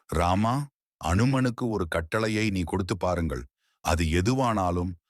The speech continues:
அவன் அதை கட்டாயம் ஏற்க வேண்டும்." ராமர் இதை சிரித்தபடி ஏற்றுக்கொண்டார். அவரது பார்வை அனுமன் மீது சென்றது. "அனுமனே,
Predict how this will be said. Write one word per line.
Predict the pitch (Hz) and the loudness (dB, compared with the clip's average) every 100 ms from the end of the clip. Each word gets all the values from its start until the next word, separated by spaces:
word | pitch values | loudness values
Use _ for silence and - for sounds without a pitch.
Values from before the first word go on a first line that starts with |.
| _ | _
அவன் | - 85 92 | -4 0 0
அதை | 82 82 78 | 0 -2 -4
கட்டாயம் | - 82 107 117 113 | -4 -2 -2 0 0
ஏற்க | 101 87 82 | -2 -2 -4
வேண்டும்." | 71 69 64 65 _ _ _ _ | -4 -6 -10 -14 _ _ _ _
ராமர் | 90 107 139 165 139 | 0 0 2 0 0
இதை | 98 90 | 0 -2
சிரித்தபடி | - 113 120 107 90 98 80 | -2 -2 -2 -2 -2 -2 -2
ஏற்றுக்கொண்டார். | 80 87 76 69 65 65 - _ _ _ - | -2 -6 -4 -4 -6 -8 -16 _ _ _ -2
அவரது | 101 104 104 92 82 | 0 2 0 -2 -2
பார்வை | 107 151 160 135 | -2 -2 -2 -2
அனுமன் | 90 107 117 107 | -2 -2 -2 -2
மீது | 98 95 | -2 -2
சென்றது. | 90 80 78 69 62 - _ _ _ _ | -4 -6 -6 -6 -10 -16 _ _ _ _
"அனுமனே, | - 98 143 131 123 107 | 0 4 4 2 0 0